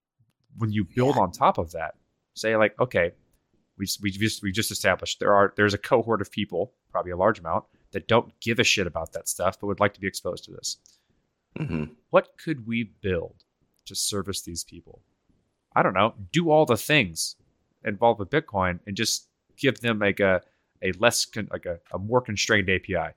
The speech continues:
Speaker 1: They, they trust us to
Speaker 3: Mm-hmm.
Speaker 1: use this technology. And so you just build, every time you build a layer on top, you lose something, but gain something else. So for a user experience or, um,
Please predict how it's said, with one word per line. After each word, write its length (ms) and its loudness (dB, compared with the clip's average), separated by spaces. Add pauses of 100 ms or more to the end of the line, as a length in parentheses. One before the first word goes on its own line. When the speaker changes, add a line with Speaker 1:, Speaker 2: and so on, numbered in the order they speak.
Speaker 1:
They, 140 4
they 320 0
trust 360 -2
us 440 0 (1600)
to 120 -2
Speaker 3:
Mm-hmm. 100 0
Speaker 1:
use 140 -2
this 120 -8
technology. 580 -12 (480)
And 140 -8
so 120 4
you 100 6
just 300 -6
build, 320 4
every 160 4
time 220 0
you 80 -4
build 280 2
a 40 2
layer 260 6
on 100 4
top, 400 4
you 140 -16 (100)
lose 360 0
something, 540 -4 (680)
but 160 -2
gain 200 2
something 300 -6
else. 240 -4
So 340 0 (120)
for 320 2
a 40 2
user 280 2
experience 640 -4 (400)
or, 460 4 (420)
um, 420 0